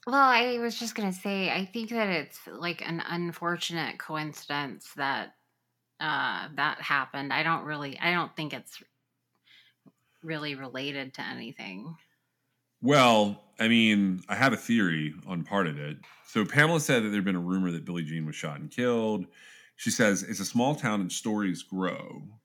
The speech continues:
Speaker 2: Billy Hammonds also had a theory that, "I know a drug dealer killed him 'cause he stole drugs from him."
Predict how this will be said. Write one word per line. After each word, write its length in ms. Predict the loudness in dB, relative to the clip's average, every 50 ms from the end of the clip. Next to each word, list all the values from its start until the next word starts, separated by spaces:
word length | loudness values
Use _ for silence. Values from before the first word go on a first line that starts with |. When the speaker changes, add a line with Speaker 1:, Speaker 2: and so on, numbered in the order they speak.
| _ _ _ _ _ _ _ _ 2
Speaker 2:
Billy 240 | 4 4 6 4 2
Hammonds 880 | 2 2 2 4 4 4 4 4 4 2 2 0 -2 -2 -6 -10 -14 _ -14
also 400 | -8 -2 0 0 2 2 2 2
had 120 | 2 2 0
a 60 | -4
theory 540 | -8 -8 -8 -8 -8 -8 -10 -12 -14 -8 -2 0
that, 140 | 2 2 2
"I 80 | 2 2
know 140 | 4 4
a 60 | 2 2
drug 280 | 2 2 2 2 2
dealer 240 | 0 0 0 -2 -2
killed 340 | -6 -8 -6 -6 -6 -6 -6
him 220 | -6 -6 -6 -6
'cause 200 | -8 -10 -12 -10
he 80 | -10 -10
stole 520 | -10 -10 -8 -8 -8 -8 -8 -10 -12 -12 -6
drugs 260 | -2 -2 -2 -2 -2
from 160 | -8 -10 -10
him." 160 | -12 -14 -18